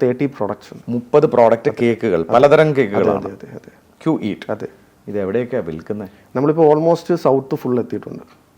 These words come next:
Speaker 2: ഏതൊക്കെ, എവിടം തൊട്ട് എവിടം വരെ?
Speaker 1: നമ്മള് കൊല്ലം ജില്ലയ്ക്ക് ഡയറക്റ്റ് ഓപ്പറേഷൻ ആണ്. ബാക്കി തിരുവനന്തപുരം വരെയാണ് നമ്മൾ സപ്ലൈ എത്തിക്കുന്നത്. ഇപ്പൊ നമ്മള് അടുത്ത
Speaker 2: ഇങ്ങോട്ട് കേരളത്തിലെ ബാക്കിയുള്ള സ്ഥലങ്ങൾ എവിടം വരെ എത്തി?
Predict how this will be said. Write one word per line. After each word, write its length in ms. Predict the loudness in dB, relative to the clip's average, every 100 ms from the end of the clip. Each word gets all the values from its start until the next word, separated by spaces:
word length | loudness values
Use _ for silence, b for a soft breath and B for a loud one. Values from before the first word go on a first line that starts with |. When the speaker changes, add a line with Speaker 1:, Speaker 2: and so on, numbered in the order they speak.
| -8 -4
Speaker 2:
ഏതൊക്കെ, 360 | -4 -4 -6 -8 -20 -10 -2
എവിടം 240 | 0 0
തൊട്ട് 160 | 0 0
എവിടം 200 | -2 -2
വരെ? 160 | -4
Speaker 1:
നമ്മള് 300 | -2 2 2
കൊല്ലം 420 | 2 2 4 4 4
ജില്ലയ്ക്ക് 320 | 4 4 4
ഡയറക്റ്റ് 320 | 4 4 2
ഓപ്പറേഷൻ 320 | -2 -4 -8
ആണ്. 200 | -8 -8 -12 _ _
ബാക്കി 220 | -4 -4 -2
തിരുവനന്തപുരം 460 | 0 0 0 -2
വരെയാണ് 220 | -2 -4
നമ്മൾ 140 | -6 -8
സപ്ലൈ 340 | -10 -10 -8
എത്തിക്കുന്നത്. 480 | -10 -12 -16 -20 b b b
ഇപ്പൊ 140 | -2
നമ്മള് 480 | 0 4 6 6 6
അടുത്ത 240 | 2 4
Speaker 2:
ഇങ്ങോട്ട് 260 | 6 6 4 2
കേരളത്തിലെ 300 | 2 2 2
ബാക്കിയുള്ള 540 | 4 4 4 0 0 -4
സ്ഥലങ്ങൾ 380 | -4 -4 0
എവിടം 180 | 0 0
വരെ 140 | -2 -4
എത്തി? 220 | -6